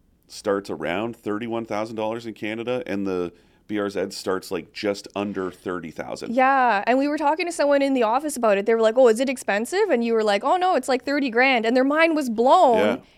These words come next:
Speaker 2: And they were like, "Wow, that's suddenly looking really appealing now." And this
Speaker 1: Yeah.
Speaker 2: guy's a Porsche owner, right?
Speaker 1: Yeah.
Speaker 2: And so the fact that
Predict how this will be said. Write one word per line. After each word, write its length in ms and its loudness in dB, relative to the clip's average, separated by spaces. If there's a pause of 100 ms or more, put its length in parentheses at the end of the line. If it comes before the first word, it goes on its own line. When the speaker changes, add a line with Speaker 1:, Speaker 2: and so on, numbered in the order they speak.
Speaker 2:
And 160 2
they 80 4
were 80 2
like, 140 4
"Wow, 220 8
that's 200 2
suddenly 340 0
looking 440 -2
really 280 0
appealing 480 -2
now." 220 -4
And 260 2
this 80 2
Speaker 1:
Yeah. 80 2
Speaker 2:
guy's 180 4
a 60 -2
Porsche 320 0
owner, 340 -4
right? 340 -2
Speaker 1:
Yeah. 160 -2
Speaker 2:
And 140 -4
so 220 -2
the 80 -6
fact 360 -2
that 300 0